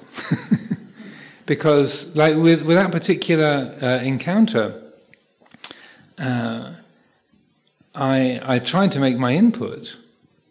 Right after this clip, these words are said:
And, you know, she invited me to her home, and she saw me as a teacher.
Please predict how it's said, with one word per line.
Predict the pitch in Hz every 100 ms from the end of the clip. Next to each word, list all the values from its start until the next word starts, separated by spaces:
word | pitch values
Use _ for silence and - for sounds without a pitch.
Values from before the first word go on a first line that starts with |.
| - _ _ _ _ _ - - _ _ -
And, | 131 127 143
you |
know, | 127
she | - 143
invited | 123 117 160 151 120
me | 123 113 110 107 -
to | - 117 110
her | 113 110
home, | - 202 123 - 123
and | 113 107 -
she | - 120
saw | - 131 120
me | 117 113
as | 113
a | 107
teacher. | - 220 -